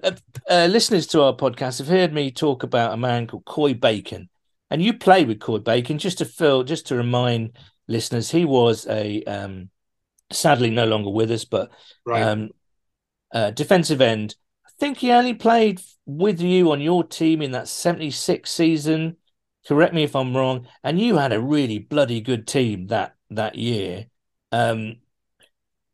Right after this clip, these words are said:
Speaker 1: and he recorded, I believe, twenty-one and a half sacks
Speaker 2: Yeah.
Speaker 1: unofficially, because sacks weren't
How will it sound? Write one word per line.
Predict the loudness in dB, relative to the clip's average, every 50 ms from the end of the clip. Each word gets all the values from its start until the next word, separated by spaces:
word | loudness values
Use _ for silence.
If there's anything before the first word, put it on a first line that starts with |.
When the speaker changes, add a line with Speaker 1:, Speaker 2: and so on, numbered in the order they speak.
| _ _ _ _ _ _ _ 0
Speaker 1:
and | 2 4
he | 4 4
recorded, | 4 2 2 4 4 6 8 8 6 6 4 2
I | 2 2
believe, | 2 2 2 4 4 4 4 2 0 -4
twenty-one | -8 -6 -4 -2 0 0 0 0 0 0 0
and | 0
a | -2 -2
half | -4 -4 -6 -6 -6
sacks | -4 -2 -2 -2 -2 -6 -10 -14 -16 -14 -16 -10 _
Speaker 2:
Yeah. | 2 4
Speaker 1:
unofficially, | 4 4 2 2 2 2 2 2 -2 -6 -10 -14 -18 -16 -12 -12
because | -12 -8 -6 -6 -6 -6
sacks | -4 -2 -2 -2 -2 -6 -10 -10
weren't | -6 -4 -2 -2 -2 -2 -4 -4 -6 -10 -16 -18